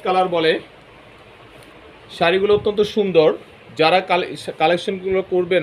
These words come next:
অবশ্যই আমাদের থেকে সরাসরি সংগ্রহ করবেন। আর এই কোয়ালিটিগুলো অত্যন্ত ভালো, তাহলে ভালো মানের শাড়ি। আপনারা ইনশাল্লাহ আমাদের থেকে এই শাড়িগুলো কালেকশন করে নেবেন।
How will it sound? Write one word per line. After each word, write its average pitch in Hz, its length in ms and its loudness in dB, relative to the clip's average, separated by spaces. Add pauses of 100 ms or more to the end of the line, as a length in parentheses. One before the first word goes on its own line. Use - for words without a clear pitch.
(120)
অবশ্যই 185 400 -2
আমাদের 165 400 0
থেকে 185 220 -2
সরাসরি 202 460 -4
সংগ্রহ 175 360 -2
করবেন। 127 360 -4 (1040)
আর 135 200 2 (100)
এই 196 120 4
কোয়ালিটিগুলো 214 680 2
অত্যন্ত 226 520 -2
ভালো, 170 500 0 (200)
তাহলে 165 160 0
ভালো 170 260 2
মানের 202 240 0
শাড়ি। 208 520 -2
আপনারা 185 280 -2
ইনশাল্লাহ 196 460 0
আমাদের 180 340 -2
থেকে 202 200 0
এই 185 120 0
শাড়িগুলো 180 580 -2 (420)
কালেকশন 175 380 -2
করে 180 220 -2
নেবেন। 175 320 -2